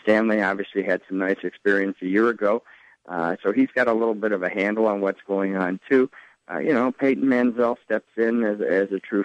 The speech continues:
freshman. Uh, you know, this summer and into fall camp and, and, you know, how, how he fits into that mix. Uh, you know, I, I don't think there are any expectations, certainly, of, of, of that happening. I, I would suspect that one of those,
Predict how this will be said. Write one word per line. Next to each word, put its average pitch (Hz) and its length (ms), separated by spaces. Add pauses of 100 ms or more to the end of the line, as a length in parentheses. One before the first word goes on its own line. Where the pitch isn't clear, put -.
freshman. 101 580 (200)
Uh, 90 340 (540)
you 90 120
know, 92 260
this 104 120 (140)
summer 104 180
and 104 80
into 101 200
fall 101 260
camp 107 520
and, 92 220
and, 92 420
you 95 120
know, 87 140
how, 98 500
how 113 220
he 123 160
fits - 320
into 110 220
that 107 220
mix. 107 300 (560)
Uh, 82 200
you 107 100
know, 92 160
I, 95 260
I 98 100
don't 110 280
think 98 180
there 98 160
are 95 100
any 92 140
expectations, 90 800 (100)
certainly, 92 320
of, 85 120
of, 80 220
of 87 200
that 90 220
happening. 87 520
I, 85 320
I 92 40
would 90 180
suspect - 460
that 78 180
one 95 220
of 87 80
those, 87 180